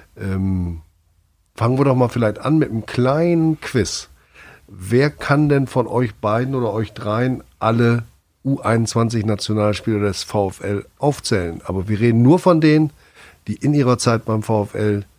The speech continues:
diese Berufung bekommen haben. Also, Ralf Lehmann hab ich schon mal.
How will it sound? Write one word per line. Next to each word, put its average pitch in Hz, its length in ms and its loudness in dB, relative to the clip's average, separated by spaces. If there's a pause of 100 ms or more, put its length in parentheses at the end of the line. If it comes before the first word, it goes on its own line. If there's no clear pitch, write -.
(140)
diese 101 200 -2
Berufung 98 440 -4
bekommen 76 380 -10
haben. 73 120 -20 (1900)
Also, 101 320 -2 (140)
Ralf 120 240 0
Lehmann 123 400 2
hab - 140 -10
ich - 80 -20
schon - 160 -10
mal. - 160 -14